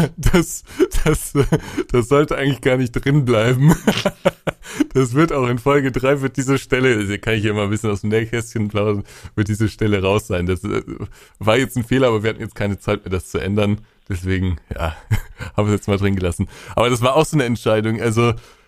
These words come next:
ganz viele Sachen und deswegen sind wir da so ein bisschen hinter dem Zeitplan leider. Ganz viele Sachen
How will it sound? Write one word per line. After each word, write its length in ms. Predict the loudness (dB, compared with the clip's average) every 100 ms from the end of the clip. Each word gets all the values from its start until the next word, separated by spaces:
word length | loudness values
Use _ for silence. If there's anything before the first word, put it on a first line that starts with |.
| _ _
ganz 260 | 2 2
viele 200 | 2 2
Sachen 300 | 4 2 2
und 140 | -2 -2
deswegen 600 | -2 0 0 0 0 -2 -6 -12 -2
sind 160 | 0
wir 80 | 2
da 120 | 2 2
so 80 |
ein 60 | 0
bisschen 260 | -2 0 0
hinter 200 | 2 2
dem 120 | 0
Zeitplan 540 | 0 0 0 0 0 2
leider. 420 | 0 2 2 0
Ganz 240 | -2 -4
viele 200 | -2 -2
Sachen 480 | 0 0 0 -2 -6